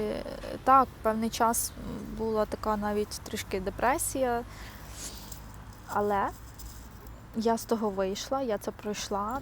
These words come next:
тому що саме так трансформація відбувається, що ти,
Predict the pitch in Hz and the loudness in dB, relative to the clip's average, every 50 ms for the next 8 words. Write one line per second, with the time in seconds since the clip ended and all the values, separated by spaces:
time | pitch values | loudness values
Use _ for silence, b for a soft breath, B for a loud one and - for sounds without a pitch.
0 | - - 220 214 226 226 - 226 - - - - 247 247 240 247 - 247 - - | -2 -2 -2 -2 -2 -2 -2 -4 -4 0 4 6 6 6 8 6 6 4 6 4
1 | 233 233 233 - - 247 226 226 220 208 208 - 226 214 208 220 - - 220 233 | 4 4 4 4 4 2 6 6 6 6 6 6 4 4 4 4 4 4 6 8
2 | 254 285 320 311 262 - - - 214 - - - 214 - - 269 285 311 320 311 | 8 10 10 10 8 8 6 4 2 4 2 2 0 4 6 6 8 8 8 6